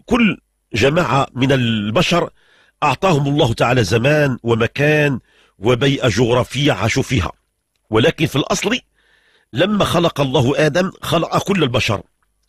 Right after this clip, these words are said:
هاتين الآيتين كيسموهم العلماء هما آيات البيعة الكبرى. البيعة، تعلمون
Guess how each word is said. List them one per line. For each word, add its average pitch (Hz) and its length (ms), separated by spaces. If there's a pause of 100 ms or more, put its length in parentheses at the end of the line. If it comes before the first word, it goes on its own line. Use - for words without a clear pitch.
(520)
هاتين 285 300
الآيتين 202 600
كيسموهم 185 460
العلماء 165 520 (600)
هما 151 320
آيات 185 380
البيعة 165 720 (120)
الكبرى. 147 520 (960)
البيعة، 117 420 (720)
تعلمون 208 560